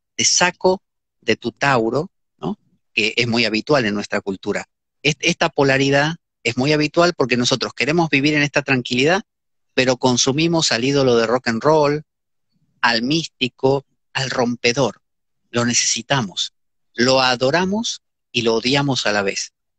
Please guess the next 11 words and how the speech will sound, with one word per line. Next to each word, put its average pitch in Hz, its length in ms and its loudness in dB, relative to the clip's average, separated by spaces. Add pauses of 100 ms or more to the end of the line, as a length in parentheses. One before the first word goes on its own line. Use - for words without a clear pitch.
(140)
porque 110 240 -2
nos 120 180 0
rompe 170 400 0
nuestra 131 260 0
estructura, 160 600 -2 (440)
nuestra 110 240 -2
tranquilidad 113 560 2
taurina, 139 600 0 (720)
pero 101 160 -2
lo 101 120 -2
necesitamos. - 800 -8